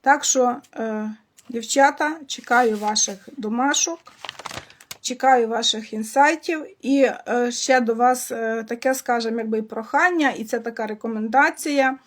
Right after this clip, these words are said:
Ви заходите вже, ну, якби по цю сторону екрану. І дуже важливо, коли, е, на,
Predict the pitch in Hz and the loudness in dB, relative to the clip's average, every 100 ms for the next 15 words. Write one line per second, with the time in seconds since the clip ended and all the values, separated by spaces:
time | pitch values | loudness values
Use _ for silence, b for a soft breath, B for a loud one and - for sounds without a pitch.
0 | b b b b - 233 330 277 262 - | b b b b -6 0 0 2 0 0
1 | 285 233 233 240 220 220 247 254 247 240 | 4 4 4 -2 0 4 6 6 4 -2
2 | b b b b b _ _ _ _ _ | b b b b b _ _ _ _ _
3 | _ _ _ _ _ _ _ _ _ _ | _ _ _ _ _ _ _ _ _ _
4 | _ _ _ _ _ _ _ _ _ _ | _ _ _ _ _ _ _ _ _ _
5 | - 247 254 240 247 247 269 269 - 233 | -2 0 2 0 -2 -2 -2 -4 0 0
6 | 226 208 208 - _ _ - 233 233 254 | -2 -6 -12 -16 _ _ -10 -8 0 2
7 | 302 254 254 B B B B B B B | 2 2 -2 B B B B B B B
8 | B B - 262 240 208 269 285 247 233 | B B -2 2 2 2 0 4 2 2
9 | 233 254 359 349 220 240 - 226 240 294 | -2 -2 0 2 0 -4 -6 -2 2 2
10 | 285 - - 220 214 220 240 247 220 | 0 -6 -6 -4 -4 -2 0 0 0